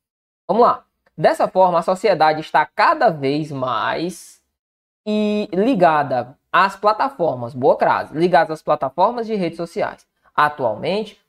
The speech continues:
uma das mais utilizadas é o WhatsApp. Ok, entre vírgulas, palavra que não é brasileira, é a portuguesada, né? A portuguesada não, é a brasileirada, né?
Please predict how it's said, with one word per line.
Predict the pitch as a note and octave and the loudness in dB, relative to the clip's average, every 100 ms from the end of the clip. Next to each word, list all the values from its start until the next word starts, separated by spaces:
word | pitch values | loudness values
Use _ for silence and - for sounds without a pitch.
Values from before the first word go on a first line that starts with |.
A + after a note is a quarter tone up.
| - | -6
uma | A3 C#4+ | 0 2
das | G#3 D#3+ D3+ | 2 2 0
mais | C#3 B2 | -4 -4
utilizadas | A#2+ A#2+ A2 B2 E3+ F3+ F#3 F#3 _ | -8 -10 -4 2 2 2 -4 -8 _
é | D#3+ E3 - | -2 -2 -4
o | E3 D3+ | -4 0
WhatsApp. | D#3 F#3 - _ D#3 C#3 G#2+ - _ _ | 2 2 -2 _ -2 -2 -2 -10 _ _
Ok, | B3+ - G#3+ D3 - - _ | -2 2 2 2 -4 -16 _
entre | C#3+ C#3+ E3+ | -14 -10 -8
vírgulas, | E3+ G3+ G#3+ G#3+ - _ | -6 -6 -6 -8 -8 _
palavra | D3+ C#3+ C#3 C3+ | 0 2 2 -2
que | C#3 | -6
não | C3+ C3 | -2 -2
é | |
brasileira, | B2+ - G3+ F3 E3+ C#3+ | -2 -4 -4 -4 -2 -4
é | - | -4
a | - | -6
portuguesada, | - B2 B2+ D3+ D#3+ D3+ G3 C3+ | -8 -12 -10 -8 -2 0 -2 -4
né? | C3+ F3 | -6 -4
A | D#3 | -6
portuguesada | D3+ D3+ C#3+ C#3+ C#3 E3+ E3 | -8 -10 -6 -4 -4 -4 -6
não, | C3 | -8
é | B2+ - | -10 -4
a | D#3 | -2
brasileirada, | F3+ F3+ D#3+ C#3+ D3 B2 A2+ E3 D3 | 0 -2 -4 -6 -6 -4 -4 -4 -6
né? | C3+ | -10